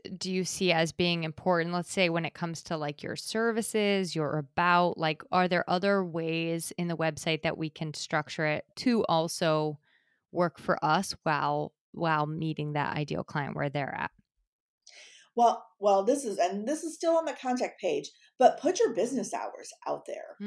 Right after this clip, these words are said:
Speaker 2: That's
Speaker 1: Hmm.
Speaker 2: another way to say, "Here's when I'm available," and, and subtly say, "Here's when I'm not available." <laughs> Because people, if you say, you know, "I'll respond within twenty-four hours," but you don't work weekends, now you're not meeting the commitment you put on your website.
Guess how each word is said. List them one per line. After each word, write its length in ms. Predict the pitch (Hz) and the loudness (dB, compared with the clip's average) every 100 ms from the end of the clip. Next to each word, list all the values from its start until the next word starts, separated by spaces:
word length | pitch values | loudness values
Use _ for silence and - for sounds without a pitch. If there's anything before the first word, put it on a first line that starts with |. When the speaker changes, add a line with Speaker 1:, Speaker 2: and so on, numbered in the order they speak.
| 208 208 | -6 -2
Speaker 2:
That's 160 | 190 | -2
Speaker 1:
Hmm. 140 | 180 240 208 | -2 -4 -4
Speaker 2:
another 500 | 185 180 - 262 185 | -2 4 6 6 6
way 280 | 170 151 160 | 2 0 -2
to 120 | - | -6
say, 440 | 165 - 170 165 165 | -4 2 4 4 0
"Here's 220 | 330 453 - | -4 -4 -2
when 160 | 190 | -2
I'm 180 | 180 185 | 0 0
available," 720 | 285 180 254 233 139 123 - _ _ | 2 2 2 0 0 -4 -8 _ _
and, 260 | 170 185 165 - | -8 -8 -10 -6
and 300 | 190 190 190 - | -6 -4 -8 -10
subtly 520 | - 269 339 233 170 | -6 -2 0 0 -2
say, 340 | - 160 151 | -2 -2 -2
"Here's 220 | 190 185 185 | -4 -6 -4
when 120 | 151 | -6
I'm 120 | 143 | -6
not 200 | 139 127 | -6 -6
available." 520 | 123 120 113 110 98 - | -6 -8 -8 -10 -12 -14
<laughs> 40 | - - _ - | -20 -20 _ -2
Because 640 | 233 - - - 254 240 | -2 -2 -8 -4 -2 -2
people, 500 | - 254 254 254 247 - - - | -4 -2 6 8 6 2 -14 -4
if 120 | 233 | -2
you 140 | 254 254 | -2 0
say, 400 | 254 240 226 220 | 6 8 8 4
you 100 | 220 | 2
know, 120 | 196 | 4
"I'll 260 | 175 220 233 | 6 6 6
respond 460 | 202 - 226 226 | 4 2 2 4
within 300 | 202 202 190 | 0 -2 -4
twenty-four 460 | 190 233 202 202 185 | -4 -4 -4 -2 2
hours," 360 | 240 226 175 - | 4 4 2 -2
but 140 | 190 | -10
you 120 | 196 | -4
don't 200 | 190 208 | -2 0
work 200 | 165 170 - | 0 -2 -4
weekends, 640 | 269 339 220 175 175 180 - _ _ _ - | -4 -2 0 -2 -2 -12 -20 _ _ _ -10
now 260 | 196 196 | -2 0
you're 200 | 208 220 | 0 0
not 220 | 202 151 185 | -2 -2 -4
meeting 280 | 190 180 | -6 -6
the 100 | 160 | -10
commitment 440 | 151 - 196 175 156 | -10 -8 -8 -8 -12
you 80 | 147 | -12
put 160 | 180 | -10
on 120 | 147 | -8
your 140 | 143 147 | -8 -6
website. 460 | 139 139 - - | -6 -6 -12 -12